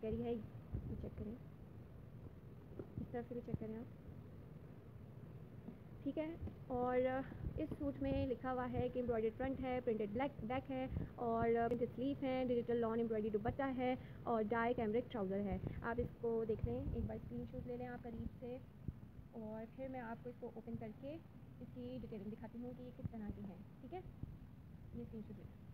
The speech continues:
सबसे बेस्ट जो मुझे लगा ना, ये टॉप वन पे ये लगा है, बहुत ही आला है, बहुत ही आला है। हाँ जी, तो जनाब मैंने इसको ओपन कर लिया है। आप इसको पहले इस तरह का स्क्रीनशॉट ले लें, आप इसको पूरा पहले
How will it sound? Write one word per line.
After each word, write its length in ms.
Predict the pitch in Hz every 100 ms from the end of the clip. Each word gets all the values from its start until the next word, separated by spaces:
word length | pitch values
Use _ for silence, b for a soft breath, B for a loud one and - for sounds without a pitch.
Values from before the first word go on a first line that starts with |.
| - - - - - - - - - - -
सबसे 260 | 277 - 277 226
बेस्ट 220 | 277 262
जो 80 | 269
मुझे 160 | 240
लगा 160 | 233 214
ना, 60 | 214
ये 140 | 202
टॉप 220 | 220 220 220
वन 80 |
पे 120 | 202 214
ये 120 | 190
लगा 160 | -
है, 80 | - - 226
बहुत 280 | - 240
ही 60 | 247 226 226
आला 180 | 208 202
है, 160 | 208 - 214
बहुत 240 | 240 247
ही 60 | 214
आला 140 | -
है। 80 | - - - - - - - - - - - - -
हाँ 120 | 311
जी, 160 | 320 330
तो 80 | 269
जनाब 360 | 262 269 294
मैंने 220 | 294 302
इसको 200 | 302 -
ओपन 200 | 269 262 233
कर 160 | 262
लिया 160 | 269 277
है। 160 | 262 254
आप 200 | 247 254
इसको 200 | 240 240
पहले 240 | 240 233
इस 120 | 247 -
तरह 180 | 240
का 100 | 226 220
स्क्रीनशॉट 460 | 302 294 277 262
ले 80 | 262
लें, 240 | 254 254 254
आप 140 | 220 -
इसको 120 | 226
पूरा 180 | 233 226
पहले 200 | 214